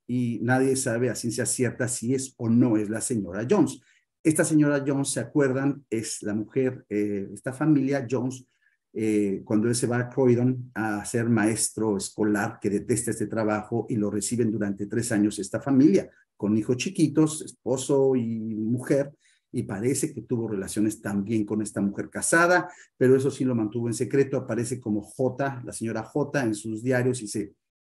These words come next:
se presume que probablemente haya sido esta señora Jones. Entonces, digamos, eh, viniendo de una, eh,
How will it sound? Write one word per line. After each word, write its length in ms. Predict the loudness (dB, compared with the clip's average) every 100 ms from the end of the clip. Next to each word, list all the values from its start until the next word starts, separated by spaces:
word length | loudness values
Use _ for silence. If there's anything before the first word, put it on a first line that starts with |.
| _ _
se 140 | -6
presume 440 | -4 -2 6 6 6
que 120 | 0
probablemente 640 | 2 4 6 4 2 0
haya 140 | -2 -2
sido 300 | -4 -4 -4
esta 220 | -6 -8
señora 400 | -2 -2 -2 -6
Jones. 240 | -18 -20 -20 _ _
Entonces, 420 | -2 2 4 4 2
digamos, 560 | 4 6 4 2 -4 _ _ _ _ _ _ _
eh, 420 | 0 2 2 -2 2
viniendo 480 | 6 6 6 4
de 140 | 2 2
una, 540 | 2 0 0 -2 -8 _ _ _ _ _ _ _ _ _ _ _ _
eh, 460 | -16 -14 -14 -18 -20